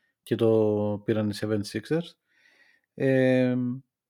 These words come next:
εγώ όσο είδα τους, ε, τη Φιλαδέλφια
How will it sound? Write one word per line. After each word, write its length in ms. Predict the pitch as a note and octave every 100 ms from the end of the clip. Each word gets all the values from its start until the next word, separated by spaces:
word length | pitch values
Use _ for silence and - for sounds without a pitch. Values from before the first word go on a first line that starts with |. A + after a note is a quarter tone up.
| -
εγώ 320 | E3+ E3+ G3+
όσο 260 | G#3 - G3
είδα 320 | G3+ F#3+ F3+
τους, 520 | E3 D3+ D3 - -
ε, 600 | C#3+ C#3+ C#3 C#3 C3+ C3+
τη 60 | C3
Φιλαδέλφια 840 | - C#3+ C#3 F3 F3 D#3+ C#3+ B2